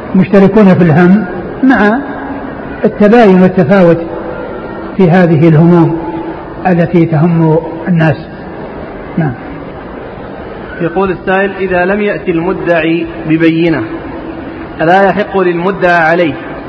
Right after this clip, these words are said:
Speaker 2: أن يطالبه بتعويض لما أصابه من تعب وشغل، وأحيانا يسبب له دفع أموال لدفع التهمة عنه؟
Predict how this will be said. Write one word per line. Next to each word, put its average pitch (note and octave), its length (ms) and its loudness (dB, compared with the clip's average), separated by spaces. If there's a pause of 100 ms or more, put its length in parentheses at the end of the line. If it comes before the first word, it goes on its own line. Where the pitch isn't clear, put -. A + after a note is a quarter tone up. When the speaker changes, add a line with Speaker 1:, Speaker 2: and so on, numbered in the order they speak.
(320)
Speaker 2:
أن D#3+ 100 -2
يطالبه F3 840 2
بتعويض E3+ 800 0 (840)
لما E3+ 360 2
أصابه E3+ 500 0
من D3+ 220 -2
تعب F3 400 0
وشغل، F3 480 -2 (200)
وأحيانا E3+ 580 0
يسبب E3+ 360 -6
له F3 240 -2
دفع F3 300 -2
أموال E3+ 300 0 (720)
لدفع E3 300 -2
التهمة F3 500 -2
عنه؟ E3 280 0